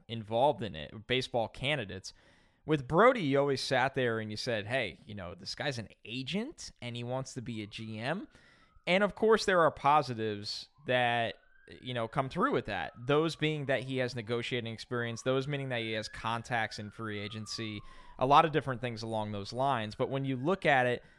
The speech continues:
from Brodie, did he have scouting experience? Uh, did he know how to manage and hire for a front office? A lot of things across, you know,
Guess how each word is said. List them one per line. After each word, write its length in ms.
from 200
Brodie, 420
did 160
he 60
have 200
scouting 460
experience? 840
Uh, 180
did 160
he 100
know 180
how 200
to 60
manage 420
and 100
hire 380
for 180
a 60
front 240
office? 480
A 60
lot 180
of 80
things 180
across, 420
you 80
know, 160